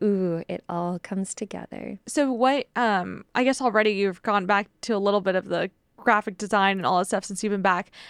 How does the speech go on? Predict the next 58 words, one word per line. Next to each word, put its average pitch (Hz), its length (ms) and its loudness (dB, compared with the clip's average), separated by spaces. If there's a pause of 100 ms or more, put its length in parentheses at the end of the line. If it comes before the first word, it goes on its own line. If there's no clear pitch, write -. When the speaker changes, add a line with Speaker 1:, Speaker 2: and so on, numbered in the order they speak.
(140)
Speaker 2:
How 247 160 4
has 254 220 2
that, 220 380 2
um, 202 360 -2
the 202 80 -2
stuff 226 240 0
you 220 60 -2
saw 208 160 2
there, 190 200 4
has 196 160 -6
it - 60 2
already 208 320 2
influenced 202 380 -2
your 180 80 -6
work 180 220 -4
at 233 80 -2
all 247 180 4
or 226 60 4
anything 226 300 -2
you're 247 120 0
doing? 247 360 -2 (240)
Speaker 1:
Um, 320 340 6
Speaker 2:
Or 262 160 8
any 254 200 0
future 240 420 -2
plans, 277 400 0
maybe, 220 140 4
if 202 120 6
not 208 100 0
Speaker 1:
yeah. 220 180 4
Speaker 2:
something 214 140 -2
you've 208 120 -2
already 208 200 0
done? 262 220 -4 (120)
Speaker 1:
Yeah, 220 360 4
so 233 480 6
I, 220 340 2 (240)
great 214 240 0
question. 185 580 -2
I, 240 600 4 (840)
it's - 140 2
really 233 180 6
easy 208 180 2
to 190 40 4
get 185 200 -4
burnt 180 200 -2
out 170 300 0
being 185 140 2
a 180 60 0
graphic 180 260 0
Speaker 2:
Right. 190 100 2
Speaker 1:
designer 170 160 0
'cause 175 160 -6
you're 180 80 -4
constantly 190 500 -4
on 180 120 0
the 175 60 -2
screen 175 680 -2